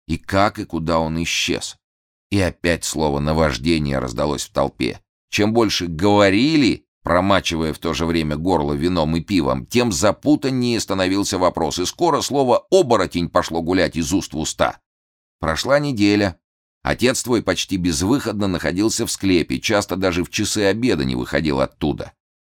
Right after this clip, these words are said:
Смертность как в замке, так и в окрестностях прекратилась.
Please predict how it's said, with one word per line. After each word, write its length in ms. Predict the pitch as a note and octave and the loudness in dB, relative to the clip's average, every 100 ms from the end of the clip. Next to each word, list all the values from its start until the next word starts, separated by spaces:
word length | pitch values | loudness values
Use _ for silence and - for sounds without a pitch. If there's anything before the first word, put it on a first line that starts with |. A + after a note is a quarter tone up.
| - | -10
Смертность 720 | - G#2+ C3 C#3+ - D#2+ - | -4 2 4 4 2 -6 -2
как 180 | G#2 F2+ | 0 0
в 60 | E2+ | 2
замке, 420 | G#2+ A2 D#2+ C#2+ | 2 2 0 -2
так 200 | D2+ D2+ | -2 0
и 40 | |
в 40 | E2 | 0
окрестностях 720 | E2 A2+ G#2 G2+ - F2 - | 2 0 0 -4 -4 -6 -4
прекратилась. 800 | F#2+ G2 F#2+ - D2 - - | -4 -2 -2 0 -2 -4 -16